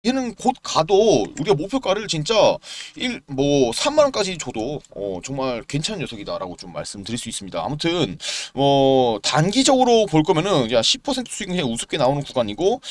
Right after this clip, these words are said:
어, 손절폭도 작다, 어, 라고 좀 여러분들이 이해하시면 될 것 같고. 자, 그러면은 우리 어떻게 사야 돼요? 지금 들어가도 괜찮아요. 하지만 여러분들 이만 삼천 원 부근에서는, 어, 추가 매수를 한번 더 해야 돼요.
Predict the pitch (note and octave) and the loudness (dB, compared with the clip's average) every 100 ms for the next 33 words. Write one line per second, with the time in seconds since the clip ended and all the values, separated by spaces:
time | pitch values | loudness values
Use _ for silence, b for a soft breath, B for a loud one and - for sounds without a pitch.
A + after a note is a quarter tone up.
0 | B B A2 G#2+ - B3 E3 - - _ | B B -2 -2 -4 2 2 2 -8 _
1 | - G#3 G3 - - - - D3 E3 B2 | -6 -4 -4 -4 -6 -6 2 4 4 0
2 | - - A2 D3 F3 D#3 A#2+ B2+ B2 A#2 | -6 -4 -2 -2 -6 -6 -4 -4 -6 -8
3 | F#2+ A2 A#2+ F#2 - G#2 - E3 G2 B | -4 -4 -4 -8 -4 -4 -2 -2 -2 B
4 | B - A3 B3+ A#3 A3 A#3+ C4 - - | B 0 0 0 -4 -2 -2 -4 -8 -4
5 | D3+ - C3+ F#3 D3 G2+ D2+ - A3 C#4 | 0 2 2 0 -2 -2 -4 -2 -2 -2
6 | C4+ A#3 A3 G#3+ F#3+ G#3 E3+ G#2 - F3+ | 0 0 0 -2 -2 2 2 0 -2 -2
7 | G3 G#3 C#3+ C#3 D3 G#3+ - B B B | 2 2 2 2 4 4 2 B B B
8 | A#2 C#3 G#3+ B3+ B3 - C4+ C4 - C4 | -6 0 2 2 0 -2 -2 0 2 2
9 | A#3+ A#3 D3+ E3 C#3+ E3 F#3+ - B B | 2 0 -2 0 0 2 2 0 B B
10 | - A#2 - A#3+ A#3 G#3 G3 F3+ E3 A#2+ | 0 2 2 2 2 4 2 2 0 4
11 | E3+ D#3 G#2 | 4 4 2